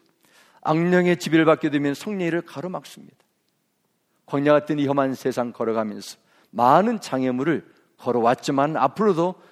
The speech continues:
그런 일을 여러분 만나게 될 거예요. 끊임없이 여러분의 마음과 생각 속에서 좌절과 낭만과 두려움,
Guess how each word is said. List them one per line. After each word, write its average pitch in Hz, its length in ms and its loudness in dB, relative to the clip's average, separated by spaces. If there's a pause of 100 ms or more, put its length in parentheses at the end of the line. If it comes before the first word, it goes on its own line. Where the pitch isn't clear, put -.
(120)
그런 214 300 2
일을 262 300 2 (320)
여러분 135 440 0
만나게 120 440 -2
될 123 120 -4
거예요. 87 420 -12 (1000)
끊임없이 196 580 0 (440)
여러분의 151 240 4
마음과 123 580 0
생각 147 380 -4
속에서 101 420 -14 (140)
좌절과 123 580 -2 (360)
낭만과 143 720 0 (120)
두려움, 151 460 0